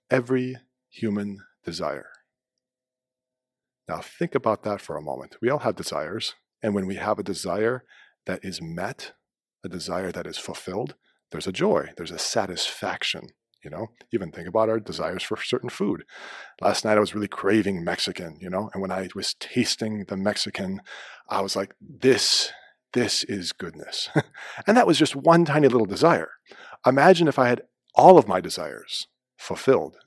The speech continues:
not just for <laughs> food and drink, the very most simple, basic desires,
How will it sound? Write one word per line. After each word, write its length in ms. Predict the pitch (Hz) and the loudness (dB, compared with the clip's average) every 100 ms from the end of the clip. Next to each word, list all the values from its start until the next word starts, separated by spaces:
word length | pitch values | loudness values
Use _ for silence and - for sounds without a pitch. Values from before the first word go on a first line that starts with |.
| - | -10
not 140 | 92 | -6
just 160 | 127 - | -4 -4
for 140 | 110 - - | -6 -6 -14
<laughs> 100 | _ | _
food 340 | - 95 120 | -8 2 4
and 140 | 107 104 | 4 4
drink, 260 | 110 101 | 2 0
the 80 | - | -2
very 280 | 87 98 92 - | -6 -6 -6 -10
most 280 | 87 - - | -10 -10 -10
simple, 400 | - 123 - 80 | -4 -4 -4 -10
basic 540 | - 123 - 80 - | -6 -6 -6 -10 -14
desires, 540 | - - 76 71 - | -16 -12 -12 -12 -12